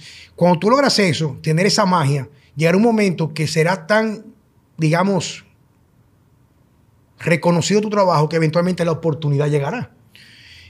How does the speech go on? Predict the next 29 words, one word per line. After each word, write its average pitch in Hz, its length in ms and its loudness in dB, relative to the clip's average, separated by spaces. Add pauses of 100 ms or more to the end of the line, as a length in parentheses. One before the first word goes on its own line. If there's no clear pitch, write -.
(140)
Y 180 80 6
muchas 240 300 2
veces 233 540 0
lo 175 200 4
hacemos, 175 600 0
o 147 100 -4
las 151 140 -2
personas 185 300 -4
que 185 140 -6
logran 190 260 0
el 170 140 2
éxito 190 400 -2
real. 131 540 0
El 139 80 2
éxito 185 260 0
real 180 400 0
no 151 120 -4
es 160 60 0
aquella 170 300 -2
felicidad 156 500 -4
que 151 100 -8
se 151 100 -6
puede 160 300 -2
ver 165 160 0
a 143 60 -6
través 143 260 -4
de 160 40 -4
las 151 100 -6
pantallas, 139 520 -8